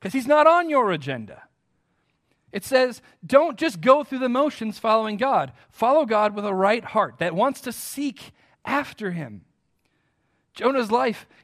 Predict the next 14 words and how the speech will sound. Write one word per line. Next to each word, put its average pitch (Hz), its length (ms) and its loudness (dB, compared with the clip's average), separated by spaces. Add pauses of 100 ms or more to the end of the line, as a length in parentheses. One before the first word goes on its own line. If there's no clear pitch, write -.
is 185 180 -6
a 208 60 -4
scary 240 560 -8
foreshadowing 190 720 -6
of 156 100 -8
what 170 140 -6
can 170 140 -12
happen 165 420 -8 (280)
to 180 260 -10
us - 560 -4
if 131 120 -16
we 120 120 -12
resist 107 420 -16
God. - 300 -20